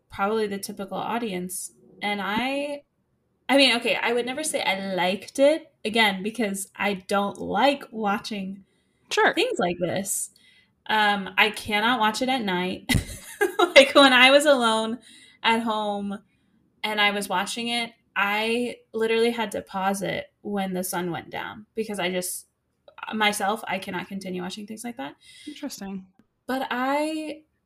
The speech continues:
Speaker 1: I actually thought it was good. Okay.
Speaker 2: I like that we have a differing opinion on this. What do you say?
Speaker 1: Out of five flames, I would not give five.
Speaker 2: Okay.
Speaker 1: I mean, I would probably give four.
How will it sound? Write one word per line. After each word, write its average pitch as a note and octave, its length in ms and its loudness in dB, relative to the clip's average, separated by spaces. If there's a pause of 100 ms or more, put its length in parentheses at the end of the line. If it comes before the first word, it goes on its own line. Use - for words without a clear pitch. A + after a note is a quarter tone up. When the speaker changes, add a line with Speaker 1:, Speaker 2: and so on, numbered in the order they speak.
(140)
Speaker 1:
I C4 160 -10
actually F4+ 240 -4
thought D#4 180 -6
it D4+ 80 -4
was D#4 200 -6 (800)
good. A3 240 -6 (920)
Okay. D#4 600 -2
Speaker 2:
I B3+ 100 8
like B3+ 200 6
that C4+ 100 6
we E4 60 6
have D#4+ 100 4
a C4+ 80 0 (320)
differing G#3+ 340 0
opinion E4 380 0
on F#3 140 2
this. E3+ 200 -2
What A3+ 120 2
do C4+ 60 4
you C4+ 100 6
say? B3+ 480 -2 (180)
Speaker 1:
Out A#3 200 6
of A#3+ 120 2
five B3 340 4
flames, G3+ 840 -4 (640)
I G#3+ 100 2
would A3 180 0
not D#4+ 280 6
give F#3 180 -2
five. D#3+ 640 -10 (280)
Speaker 2:
Okay. - 340 -10 (960)
Speaker 1:
I B3 120 -2
mean, C4+ 600 -2
I G#3 180 -10
would C4+ 120 -8
probably D4 240 -6
give D4+ 180 -8
four. D#4+ 300 -8